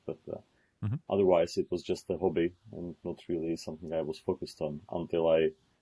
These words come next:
Speaker 1: started working during my university days, where I decided that programming is really, it seems to be the calling of my life. <laughs>
Speaker 2: Oh, really? So, uh, what you studied?
Speaker 1: Uh, I studied University of Economics. So
Speaker 2: Ah,
Speaker 1: I'm actually,
Speaker 2: okay.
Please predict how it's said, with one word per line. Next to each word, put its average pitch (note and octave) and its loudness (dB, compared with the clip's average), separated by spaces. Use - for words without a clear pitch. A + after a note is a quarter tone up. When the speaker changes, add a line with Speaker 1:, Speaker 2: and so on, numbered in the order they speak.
Speaker 1:
started A2 2
working F2 6
during E2+ 0
my E2 2
university D#2 0
days, D2+ -2
where D#2+ 2
I D#2+ 4
decided D2+ 0
that - -2
programming F2 4
is - -4
really, D2+ 2
it - -8
seems C3 4
to G#2+ -4
be G#2 6
the G2 8
calling G2 4
of F#2 4
my F2+ 6
life. E2+ 6
<laughs> A2 -4
Speaker 2:
Oh, E3+ 10
really? C#3 8
So, F3 8
uh, C#3 12
what D3+ 8
you A#3 4
studied? F#3+ 2
Speaker 1:
Uh, G#2+ 6
I - 12
studied F3 12
University D#3+ 10
of C#3+ 6
Economics. - 2
So F#2+ 0
Speaker 2:
Ah, F#3+ 4
Speaker 1:
I'm B2 6
actually, A2+ 4
Speaker 2:
okay. - 2